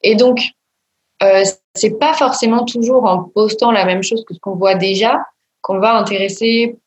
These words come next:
plus la curiosité, qu'on va plus piquer la curiosité de nos internautes à nous. Donc, je pense qu'il faut pas avoir peur de ne pas avoir assez de contenu parce que plus on va faire des choses dans notre entreprise, plus on va avoir, euh, de quoi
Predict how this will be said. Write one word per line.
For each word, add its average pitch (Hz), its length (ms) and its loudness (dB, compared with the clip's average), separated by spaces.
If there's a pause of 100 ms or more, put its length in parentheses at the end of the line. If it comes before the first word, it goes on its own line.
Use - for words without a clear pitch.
(120)
plus 269 480 0
la 180 320 0
curiosité, 196 600 -4
qu'on 220 100 -6
va 180 120 0
plus 233 320 -8
piquer 220 280 -4
la 190 140 2
curiosité 185 580 -6
de 202 100 -6
nos 180 220 -4
internautes 175 420 -6
à 196 100 -2
nous. 190 180 -6 (560)
Donc, 214 220 -2 (140)
je 220 200 0
pense 277 460 0
qu'il 247 520 0
faut 220 140 0
pas 208 180 0
avoir 208 480 0
peur 233 200 0
de 190 100 -4
ne 185 80 -4
pas 220 140 0
avoir 208 180 2
assez 196 220 -2
de - 60 -10
contenu 214 360 -4
parce 233 180 -2
que 208 100 -4 (540)
plus 320 240 4
on 294 120 2
va 208 180 2
faire 285 220 -2
des 262 120 2
choses 254 300 0
dans 202 140 -4
notre 175 200 -6
entreprise, 190 580 -4 (380)
plus 330 240 0
on 247 160 2
va 226 140 2
avoir, 247 640 2 (100)
euh, 180 320 0
de 175 220 -2
quoi 240 560 0